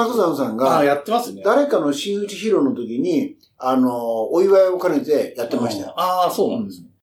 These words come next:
Speaker 1: うん。
Speaker 2: それをやってまして。
Speaker 1: あー、なるほど、なるほど。
Speaker 2: だからな、サスペンスじゃない、ちょっと、あの、何、ファンタジーっぽい。
Speaker 1: そうですよね。
Speaker 2: うん、話なんですけど、その歌の精霊みたいなもんなんですよね、
Speaker 1: うんうんうん。
Speaker 2: おじいちゃんと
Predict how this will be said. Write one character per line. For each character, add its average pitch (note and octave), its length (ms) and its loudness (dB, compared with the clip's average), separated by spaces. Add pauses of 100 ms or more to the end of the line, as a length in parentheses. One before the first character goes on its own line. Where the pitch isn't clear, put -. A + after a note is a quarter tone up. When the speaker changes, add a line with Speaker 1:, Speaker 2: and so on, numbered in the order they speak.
(320)
Speaker 1:
う F3 80 -2
ん。 - 20 -2
Speaker 2:
そ D#3+ 140 0
れ D#3+ 60 0
を D#3+ 80 2
や D3 100 2
っ - 20 -12
て - 80 -4
ま C3 120 0
し - 100 -10
て。 D3 60 -6
Speaker 1:
あ F3+ 240 0
ー、 - 20 -14
な D3+ 80 -6
る D3+ 60 -4
ほ C#3+ 80 -6
ど、 C3 80 0
な - 0 -
る G#2+ 80 -4
ほ G#2+ 60 -10
ど。 - 80 0
Speaker 2:
だ E3 80 4
か D3+ 40 -2
ら D#3 160 0
な、 - 120 -8 (140)
サ - 220 -2
ス - 80 -12
ペ D4 60 0
ン - 40 0
ス - 40 -6
じ - 80 -2
ゃ G#2+ 80 0
な G2 80 -8
い、 - 20 -8
ち - 180 -6
ょ - 120 -2
っ - 40 -14
と、 D3+ 60 -2
あ B2+ 80 2
の、 A2 160 -2 (300)
何、 G#2 180 -14
フ - 100 -20
ァ C#3 100 0
ン C#3 80 -4
タ C3+ 120 2
ジ C3 80 -2
ー B2+ 120 -4
っ - 20 -20
ぽ - 140 -8
い。 - 100 -20 (240)
Speaker 1:
そ F#3+ 140 2
う - 40 2
で - 60 -8
す - 60 -14
よ A#2 100 -12
ね。 F#3+ 180 -8
Speaker 2:
う B2+ 60 -6
ん、 F#2 340 -10
話 A2+ 280 -12
な G2+ 40 -20
ん - 60 -20
で - 40 -20
す - 80 -20
け D#3+ 80 -12
ど、 E3 240 -4
そ C#3 160 -4
の C3 220 0
歌 D#3+ 160 0
の F#3 80 0
精 E3+ 220 2
霊 E3+ 120 2
み D3 80 -2
た G#2+ 80 -2
い F#2 40 -10
な - 100 -16
も - 120 -18
ん - 20 -20
な - 80 -16
ん - 20 -4
で C#3 60 2
す A#2+ 80 0
よ A2 60 0
ね、 - 40 -2
Speaker 1:
う - 0 -
ん - 40 0
う - 20 -2
ん - 0 -
う - 20 -2
ん。 - 40 -4
Speaker 2:
お - 20 -4
じ - 80 -6
い - 20 -8
ち - 60 -10
ゃ - 40 -12
ん - 40 -20
と - 160 -20